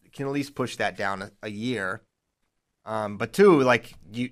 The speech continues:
your preparation around making the Olympic team and making fifty-seven is gonna be, you're gonna want a longer runway there to get down the right way, um, if it's possible.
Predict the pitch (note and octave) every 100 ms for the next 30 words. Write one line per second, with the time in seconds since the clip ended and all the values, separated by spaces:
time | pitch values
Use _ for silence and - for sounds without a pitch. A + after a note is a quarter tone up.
0 | _ _ _ _ _ _ _ _ A2+ -
1 | D3+ - A#2+ C#3 - A#2+ A2+ A2+ A2 A2
2 | A#2+ B2 A#2 G#2+ G#2 A2 B2 A2+ - A2
3 | G#2 G#2+ A2+ G2+ A2+ G#2 - B2+ A#2+ G#2
4 | G2+ C3 A#2 G#2+ - _ _ C3+ F3 D#3+
5 | D3 A#2+ B2+ C3 A#2+ G2+ A2 B2 G#2+ G2
6 | G2 G2 G2 G#2 E2+ G2 G2 F#2+ F#2+ F#2+
7 | G#2+ G2 D2 F#2 F#2+ D2 B1 _ _ _
8 | - F#2+ - G#3 G3+ G2+ - F#2 D2+ -
9 | D2+